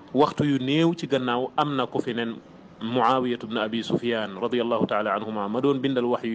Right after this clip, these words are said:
yonent bi, yonent bi ne moom ak armée ba yéegoon ca, moom ak armée ba yéegoon ca géej ga te ñoo ko njëkk a def,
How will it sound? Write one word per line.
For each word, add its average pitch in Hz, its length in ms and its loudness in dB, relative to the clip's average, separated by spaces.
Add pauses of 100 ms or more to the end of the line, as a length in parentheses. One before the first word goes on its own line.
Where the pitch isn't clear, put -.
yonent 110 260 -4
bi, 104 160 -4
yonent 117 300 -2
bi 113 120 -4
ne 110 100 -2
moom 117 220 0
ak 117 180 -4
armée 113 260 0
ba 117 140 0
yéegoon 135 420 0
ca, 123 280 0
moom 127 320 2
ak 123 120 -4 (540)
armée 120 340 2
ba 117 160 0
yéegoon 143 400 2
ca 135 80 0
géej 120 240 0
ga 107 160 -4 (160)
te 131 100 0
ñoo 123 140 2
ko 123 100 -2
njëkk 135 200 0
a 127 40 2
def, 110 200 -4